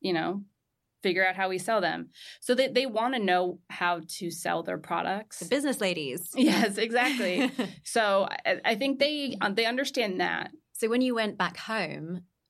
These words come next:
Speaker 2: were you immediately like, "Okay, I'm out of advertising, I'm gonna quit"?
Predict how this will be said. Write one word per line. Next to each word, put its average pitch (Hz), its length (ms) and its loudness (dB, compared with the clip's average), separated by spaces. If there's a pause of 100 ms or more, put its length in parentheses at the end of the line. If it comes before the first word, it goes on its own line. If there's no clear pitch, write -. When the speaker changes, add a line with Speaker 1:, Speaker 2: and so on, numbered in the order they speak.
(140)
Speaker 2:
were 185 100 -2
you 208 160 0
immediately 185 440 0
like, 156 260 0
"Okay, 160 300 0
I'm 156 200 -2
out 143 280 -4
of - 80 -12
advertising, 123 480 -8
I'm 135 80 -10
gonna 131 160 -8
quit"? - 260 -10